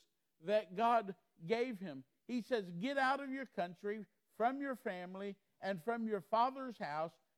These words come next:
to the land that I will show you." Now listen to this. Listen to these promises.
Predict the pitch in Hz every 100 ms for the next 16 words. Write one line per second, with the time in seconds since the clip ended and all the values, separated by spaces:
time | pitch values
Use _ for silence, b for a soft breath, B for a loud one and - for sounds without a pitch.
0 | - 220 185 175 170 196 233 277 254 196
1 | 170 - 202 262 285 277 262 - 240 202
2 | 139 113 _ _ - 190 254 359 - 269
3 | 180 135 120 _ _ 214 254 294 285 269
4 | 269 220 - 247 240 180 135